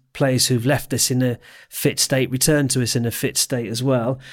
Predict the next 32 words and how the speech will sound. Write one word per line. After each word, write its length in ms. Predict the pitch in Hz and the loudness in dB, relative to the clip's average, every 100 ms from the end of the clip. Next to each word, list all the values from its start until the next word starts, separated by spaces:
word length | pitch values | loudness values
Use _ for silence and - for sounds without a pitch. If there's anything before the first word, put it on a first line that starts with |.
| - - _ _ _ | -20 -20 _ _ _
Brazil 320 | 143 127 180 | 0 4 4
have 140 | 165 131 | 2 0
a 40 | |
couple 300 | 127 131 - | -4 -2 -2
of 60 | 120 | 0
tough 280 | - 131 - | -2 -2 0
games, 560 | 151 147 127 117 - - _ _ _ | 0 2 0 -2 -4 -8 _ _ _
and 340 | 135 127 120 - | 0 2 0 2
they're 140 | 139 | 2
not 200 | 151 - | 2 0
doing 200 | 147 127 | 0 0
particularly 400 | 117 - - 131 | -2 -4 0 2
well 180 | 151 143 | 2 2
in 80 | 123 | 0
qualifying 540 | - 123 - 131 123 | 0 -2 0 -2 -2
at 60 | 104 | -2
the 80 | 120 | 0
moment. 440 | 123 123 139 - | 0 2 0 -2
So 380 | - 139 135 127 - - - _ _ - | 0 2 2 0 -4 -20 -20 _ _ -10
you'd 200 | 139 131 | -4 0
imagine 420 | 139 156 135 131 | 2 2 2 0
that 180 | 127 - | 0 0
Gabriel 480 | 151 139 135 139 135 | 0 2 2 2 2
will 120 | 127 | 0
play 460 | 127 139 127 113 - _ _ _ _ | 2 2 2 -2 -8 _ _ _ _
the 80 | 143 | -4
full 240 | - 135 | 0 2
ninety 360 | 131 135 123 139 | 4 2 2 0
minutes. 340 | 135 127 120 | 2 0 0
I 40 | 135 | 0
don't 140 | 143 | 2
know, 260 | 165 160 | 2 2